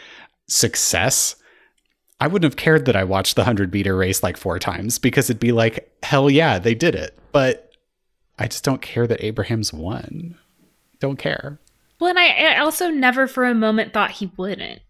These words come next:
Speaker 2: You know what I mean?
Speaker 1: The way they built into it, I was like, I had, like, a tinge of maybe not.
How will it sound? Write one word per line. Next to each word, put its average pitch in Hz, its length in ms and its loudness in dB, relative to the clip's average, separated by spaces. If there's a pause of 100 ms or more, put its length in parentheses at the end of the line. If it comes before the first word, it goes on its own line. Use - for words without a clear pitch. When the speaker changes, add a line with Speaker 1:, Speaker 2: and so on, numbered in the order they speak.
Speaker 2:
You 226 120 2
know 233 80 2
what 233 120 2
I 226 60 2
mean? 240 340 -2 (1040)
Speaker 1:
The 240 80 2
way 277 140 4
they 302 120 2
built 151 280 2
into 113 240 0
it, 120 80 4
I 120 80 0
was 120 180 0
like, 117 180 0
I 131 60 0
had, 139 220 0
like, 127 120 2
a - 60 -2
tinge 120 400 0
of 101 140 -2
maybe 98 260 0
not. 87 400 -2